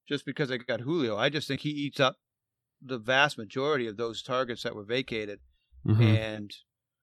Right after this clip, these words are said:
Speaker 1: you know, the, the few, I, I still think that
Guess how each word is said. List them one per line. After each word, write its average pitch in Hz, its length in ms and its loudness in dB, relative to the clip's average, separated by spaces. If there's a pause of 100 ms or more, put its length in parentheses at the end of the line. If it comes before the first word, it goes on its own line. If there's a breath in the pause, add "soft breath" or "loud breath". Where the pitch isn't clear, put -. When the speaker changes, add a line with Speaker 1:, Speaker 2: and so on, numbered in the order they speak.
(440)
Speaker 1:
you 143 140 0
know, 117 220 0
the, 143 220 -12 (280)
the 135 140 -6
few, 151 360 -6
I, 143 180 2
I 156 100 0
still 175 260 2
think 170 320 -2
that 143 280 8